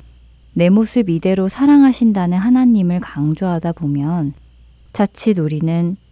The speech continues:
내 모습 이대로 살아가도 괜찮다는 잘못된 생각에까지 가게 됩니다. 말씀드린 대로 그것이 요즘 젊은 세대들의 잘못된 기독교 가치관이기도 한데요.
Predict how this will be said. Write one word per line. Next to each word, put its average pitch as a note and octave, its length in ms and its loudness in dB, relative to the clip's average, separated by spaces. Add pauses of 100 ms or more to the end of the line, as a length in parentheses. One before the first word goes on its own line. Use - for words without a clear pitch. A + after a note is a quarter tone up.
내 G3+ 140 2
모습 A3 400 2
이대로 F#3 300 -2
살아가도 B3 500 -2
괜찮다는 F3 1200 -2
잘못된 F3 720 0
생각에까지 B3+ 800 0
가게 F3 280 -4
됩니다. D#3 640 -2 (1300)
말씀드린 B3+ 640 4
대로 G3+ 340 0
그것이 F#3 600 -2
요즘 D#3 280 0
젊은 E3 380 -2
세대들의 G#3+ 520 -2
잘못된 F3 920 -4
기독교 G3+ 560 -4
가치관이기도 D#3 1120 -4
한데요. F3+ 720 -2